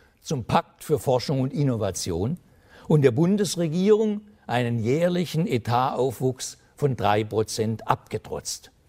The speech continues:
Von solchen Zusagen können die von den Ländern abhängigen Universitäten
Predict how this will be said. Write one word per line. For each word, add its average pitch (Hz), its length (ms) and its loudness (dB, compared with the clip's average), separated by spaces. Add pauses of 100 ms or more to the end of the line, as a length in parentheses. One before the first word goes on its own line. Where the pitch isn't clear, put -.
(540)
Von 123 220 0
solchen 165 400 4
Zusagen 117 800 0 (180)
können 127 280 0
die 123 100 -2
von 120 160 -2
den 98 140 -2
Ländern 127 420 -2
abhängigen 110 540 -2
Universitäten 98 960 -4